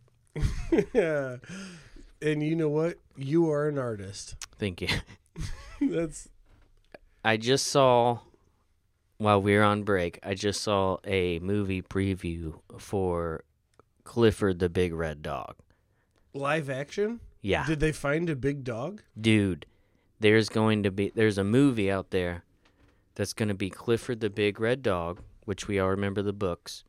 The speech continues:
Speaker 2: but it's a movie.
Speaker 1: Is he the size of a house, or is it, like
Speaker 2: He's getting big. He's getting big. And I'd like to address the elephant in the room, and that's a big red dick.
Speaker 1: Oh, big red rocket, dude.
Speaker 2: Dude,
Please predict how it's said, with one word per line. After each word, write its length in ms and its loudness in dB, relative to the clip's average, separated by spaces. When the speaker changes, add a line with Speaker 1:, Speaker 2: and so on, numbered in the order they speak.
Speaker 2:
but 140 4
it's 160 -4
a 20 -2
movie. 500 -4
Speaker 1:
Is 140 -6
he 100 0
the 140 -2
size 380 -2
of 120 -4
a 60 -4
house, 500 -6
or 200 0
is 180 0
it, 120 -8
like 140 -6
Speaker 2:
He's 440 0
getting 460 4
big. 600 4
He's 180 -6
getting 380 -2
big. 320 0
And 100 2
I'd 180 4
like 260 4
to 180 6
address 400 2
the 180 2
elephant 440 2
in 40 -8
the 80 -4
room, 320 -8
and 260 -2
that's 220 -2
a 80 -2
big 260 -2
red 300 -4
dick. 400 -8
Speaker 1:
Oh, 220 0
big 280 -2
red 300 0
rocket, 560 0
dude. 220 0
Speaker 2:
Dude, 540 4